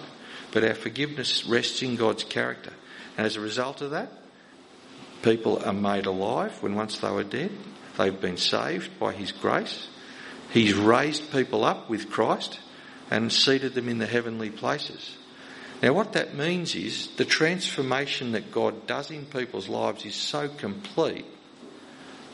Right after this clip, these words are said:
that though we were once as good as dead, we've been made alive in Christ. So once we were dead while we were alive, but now we're eternal while we're mortal.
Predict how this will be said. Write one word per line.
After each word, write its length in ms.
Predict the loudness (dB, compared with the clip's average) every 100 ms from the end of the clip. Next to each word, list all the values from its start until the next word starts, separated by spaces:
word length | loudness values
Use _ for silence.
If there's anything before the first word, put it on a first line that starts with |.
| -4
that 180 | 2
though 160 | 6 6
we 180 | 4 2
were 120 | 2
once 400 | 2 2 0 -2
as 80 | -2
good 240 | 4 6
as 160 | 6 2
dead, 300 | 2 0 0
we've 200 | -6 -4
been 260 | -2 -2 -2
made 240 | -2 0
alive 400 | 0 2 2 2
in 120 | -2
Christ. 600 | -4 2 4 4 0 -6 -8 -14 -16 -14 -12 -12 -12 -12 -10 -10 -4 6
So 240 | 10 10
once 480 | 8 6 6 4 8
we 100 | 8
were 240 | 10 8 4 2
dead 280 | 6 6 6
while 220 | 4 4
we 100 | 4
were 120 | 4
alive, 600 | 4 4 2 2 0 -6 -6
but 140 | -4 -2
now 440 | -2 -2 -2 -4 -2
we're 200 | 0 0
eternal 800 | -2 -6 -4 -4 -4 -4 -6 -8 -18 -20 -20 -18 -18 -18 -18 -16 -4
while 220 | 2 4 4
we're 120 | 2
mortal. 380 | 4 2 2